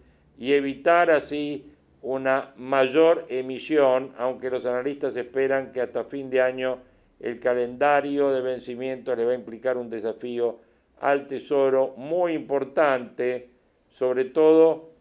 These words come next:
por las últimas colocaciones de bonos fueron todos en plazos cortos y eso concentra una gran cantidad de vencimientos en el dos mil veintiuno.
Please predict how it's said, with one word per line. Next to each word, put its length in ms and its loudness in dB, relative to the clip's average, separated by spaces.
por 160 0
las 220 0
últimas 480 -2
colocaciones 760 -4
de 80 0
bonos 360 0
fueron 360 -4
todos 480 4
en 140 -8
plazos 560 -2
cortos 600 2
y 120 -6
eso 220 -2
concentra 560 -4
una 200 0
gran 680 0
cantidad 680 2
de 100 2
vencimientos 920 -6
en 220 -4
el 220 -2
dos 180 0
mil 480 -8
veintiuno. 920 -4